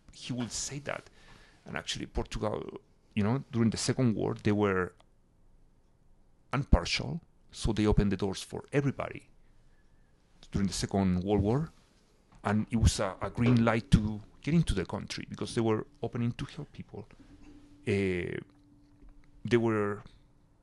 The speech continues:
the first country where the, one of the first countries in the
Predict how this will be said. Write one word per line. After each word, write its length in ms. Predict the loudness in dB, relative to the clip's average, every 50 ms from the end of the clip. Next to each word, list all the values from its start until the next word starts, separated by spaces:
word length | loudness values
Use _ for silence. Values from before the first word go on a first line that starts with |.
| _ _ _ _ _ _ -20 -20 _ -16
the 80 | -14 -10 -8 -6
first 260 | -6 -6 -6 -6 -4
country 300 | -2 -2 -2 -2 -2 -4
where 160 | -2 -4 -4
the, 420 | -2 0 0 0 2 0 -2 -4 -6 -8 -12 -18 -20 -20 -20 _ _ _
one 140 | 2 4 4
of 100 | 4 2
the 60 | -2 -4 -6
first 180 | -8 -10 -8 -4
countries 420 | -2 -2 0 0 -2 -2 2 4
in 60 | 4 4
the 80 | 4